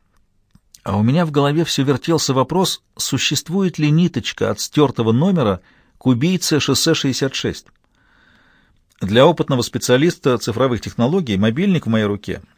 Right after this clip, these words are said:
может хранить и личность настоящего убийцы, и основания для моего ареста за убийство Песела. Я убрала трубку в сумку, сделав мысленную заметочку «найти толкового хакера не из бюро».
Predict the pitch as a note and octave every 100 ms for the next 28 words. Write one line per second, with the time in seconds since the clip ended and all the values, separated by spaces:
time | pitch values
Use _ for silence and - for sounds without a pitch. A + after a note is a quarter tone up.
0 | _ _ _ - A#2 D#3+ D#3 - C3+ D3+
1 | E3+ - - C#3 C3+ E3 - D3+ - C#3
2 | - C#3 D3 - C3 C3 A2+ C3+ E3+ -
3 | E3 D3+ B2+ A#2 C3+ C#3+ C#3 B2 B2 B2+
4 | B2+ C#3 E3+ E3 D#3 - C#3+ D#3 D3 D3
5 | D3+ C#3+ D3 - C3 B2+ - - - -
6 | - - _ - - B2 B2+ - _ A2+
7 | G#2+ A#2+ B2+ G#2 A#2 G#2 - - - F3+
8 | F3+ F#2+ - _ _ _ - - F2+ A#2+
9 | A2+ - B2 B2 A2+ G#2+ A2 A2 A2+ D3
10 | C3+ - G#2+ A2 A2+ G#2 - F3+ F#3 B2+
11 | A2 - D3+ C#3 A#2+ - C#3+ C#3+ A#2+ G#2
12 | A2 C3 D3 B2 C3+ G2 D2+